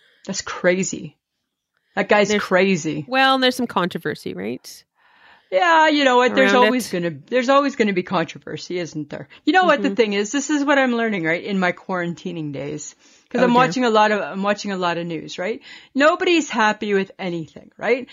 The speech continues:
Speaker 1: So so we have Doctor Theresa Tam, right? So she's the, she's the Canadian, the Canadian chief officer, doctor, blah, blah, blah, right?
Speaker 2: Yeah.
Speaker 1: She's kinda like the bigwig, right?
Speaker 2: Yes, yes,
Speaker 1: Nobody's,
Speaker 2: yes.
Speaker 1: nobody's happy with her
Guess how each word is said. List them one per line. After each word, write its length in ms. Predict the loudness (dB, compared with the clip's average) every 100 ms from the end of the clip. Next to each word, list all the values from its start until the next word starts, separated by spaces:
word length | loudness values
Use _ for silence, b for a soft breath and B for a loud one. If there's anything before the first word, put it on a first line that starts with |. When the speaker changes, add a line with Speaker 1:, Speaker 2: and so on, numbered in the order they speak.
| B -8
Speaker 1:
So 440 | 2 4 4 0 _ _ _ -6
so 140 | 2 4
we 140 | 4
have 340 | 4 4 4 0 _ _ _ 0
Doctor 380 | 0 2 0
Theresa 520 | 0 -2 0 -2 -2 -8
Tam, 500 | -4 -2 -2 -4 -6
right? 240 | -4 -6
So 60 | -8
she's 360 | -6 -4 -4 -6
the, 260 | -4 -6 B B
she's 360 | -4 -2 -2
the 100 | -2
Canadian, 840 | -2 0 2 2 4 2 2 0 -2 B B _ _
the 200 | -4 -4
Canadian 560 | -2 0 2 4 2 2
chief 300 | 2 2 2 0
officer, 760 | 2 2 2 -2 0 2 2 0
doctor, 600 | 2 2 2 -2 0 0
blah, 240 | 2 2
blah, 180 | 0 -4
blah, 200 | -6 -8
right? 420 | -6 -6 -6 -8 _ -6
Speaker 2:
Yeah. 180 | -4 -4
Speaker 1:
She's 80 | -4
kinda 180 | 0 4
like 180 | 2 0
the 60 |
bigwig, 460 | -2 -2 -4 -12 -2
right? 240 | 0 0 0
Speaker 2:
Yes, 260 | 2 4
yes, 0 |
Speaker 1:
Nobody's, 500 | 4 4 4 2 0
Speaker 2:
yes. 100 | -2 _ _ -6
Speaker 1:
nobody's 400 | 2 2 2 2
happy 320 | 2 2 2
with 180 | -2 -2
her 300 | -6 -18 _